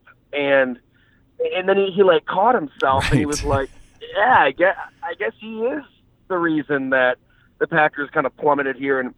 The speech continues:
Speaker 1: you know, he's talking about the Seattle N F C Championship game, and his analogy didn't make the story, but he, he was talking about the movie The Perfect Storm. I don't know how many people saw it, but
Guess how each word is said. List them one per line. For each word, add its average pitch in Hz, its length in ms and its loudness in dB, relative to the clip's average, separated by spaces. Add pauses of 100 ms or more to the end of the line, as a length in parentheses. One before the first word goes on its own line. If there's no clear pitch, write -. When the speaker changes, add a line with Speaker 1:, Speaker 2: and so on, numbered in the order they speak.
(420)
Speaker 1:
you 180 80 -2
know, 165 60 4
he's 156 140 0 (100)
talking 185 300 2
about 147 420 0 (580)
the 160 100 -10 (100)
Seattle 147 440 -2
N 143 80 -4
F 135 140 -8
C 143 120 -20
Championship 156 540 -6
game, 147 280 2
and 131 120 -4 (220)
his 160 220 -4
analogy 151 500 4
didn't 143 200 -4
make 139 140 -8
the 127 160 -12
story, 143 360 2
but 139 200 2 (520)
he, 180 180 -8
he 170 140 -10
was 160 140 -2
talking 185 140 4
about 175 120 4
the 151 60 2
movie 151 260 4
The 131 100 0
Perfect - 400 -6
Storm. 139 420 0 (100)
I - 40 -6
don't 143 60 0
know 135 40 0
how 131 60 0
many 127 100 -6
people 120 320 -8
saw 135 280 4
it, 135 160 -2
but 120 220 -4